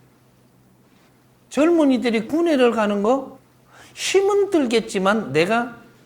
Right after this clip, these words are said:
이걸 경험을 함으로써 내가 앞으로 변할 거, 이런 걸 누가 바르게 못 가르쳐 줘갖고 지금, 하, 간락한 게 막. 저, 저거 왜 도살장에 끌려가는 것처럼 가.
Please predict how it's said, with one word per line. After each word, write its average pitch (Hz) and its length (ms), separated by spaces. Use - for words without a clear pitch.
이걸 339 400
경험을 220 400
함으로써 311 640
내가 170 340
앞으로 226 360
변할 110 440
거, 127 360
이런 403 320
걸 415 140
누가 285 240
바르게 160 580
못 139 300
가르쳐 403 400
줘갖고 202 500
지금, 214 360
하, - 420
간락한 285 720
게 190 120
막. 107 220
저, 311 180
저거 285 220
왜 254 160
도살장에 320 800
끌려가는 208 500
것처럼 135 640
가. - 260